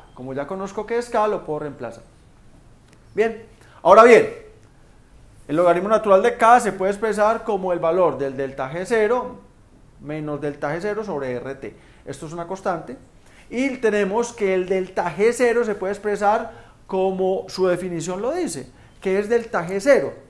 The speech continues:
Por definición, ¿qué es delta G? Por definición, ¿qué es G?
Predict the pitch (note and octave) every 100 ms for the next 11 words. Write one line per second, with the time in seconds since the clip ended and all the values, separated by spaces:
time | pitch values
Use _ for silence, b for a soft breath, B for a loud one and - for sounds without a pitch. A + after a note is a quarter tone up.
0 | - F#3+ F3+ F#3 F#3 F3 F#3 F#3 A3 -
1 | A3 - C#3+ F3 G3+ - B B B F3
2 | D#3+ F3 E3 D3 D3 C#3+ F3 E3+ G3 F3+